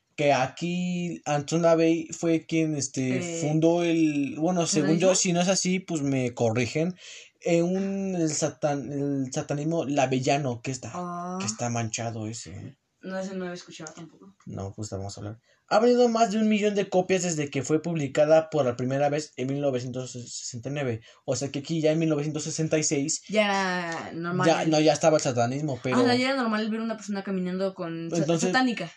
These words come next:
Speaker 1: no, pero no, aquí ya tiene tres años
Speaker 2: Tres años.
Speaker 1: que estaba el satanismo, entonces,
Speaker 2: O sea, la
Speaker 1: este,
Speaker 2: gente
Speaker 1: Anton LaVey,
Speaker 2: Ajá.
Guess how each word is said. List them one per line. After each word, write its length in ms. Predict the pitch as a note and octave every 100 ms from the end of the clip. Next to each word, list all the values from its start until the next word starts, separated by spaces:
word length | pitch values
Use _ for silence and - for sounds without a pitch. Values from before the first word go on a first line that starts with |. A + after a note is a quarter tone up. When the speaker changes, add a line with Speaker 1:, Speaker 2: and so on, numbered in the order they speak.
| -
Speaker 1:
no, 220 | E3 D#3+
pero 140 | D#3
no, 220 | C#3 D3 - -
aquí 320 | B2 - F3
ya 140 | F3+
tiene 240 | F3+ F#3 F3+
tres 220 | E3+ E3
años 480 | F3 E3+ C#3+ - -
Speaker 2:
Tres 180 | F3+ F#3
años. 440 | G#3+ G#3+ D#3 - -
Speaker 1:
que 100 | B2+
estaba 260 | - C3+
el 60 | C#3
satanismo, 500 | C3 A#2+ A#2+ C#3+ C3+
entonces, 380 | A#2 B2+ C3 - _ _
Speaker 2:
O 80 | G3+
sea, 120 | G#3
la 40 | -
Speaker 1:
este, 80 | -
Speaker 2:
gente 120 | C#4
Speaker 1:
Anton 300 | F#3+ F#3+ G#3
LaVey, 400 | A3 G3+ F#3+ G#3+ C4+ - F#3+
Speaker 2:
Ajá. 360 | F#3 F#3+ -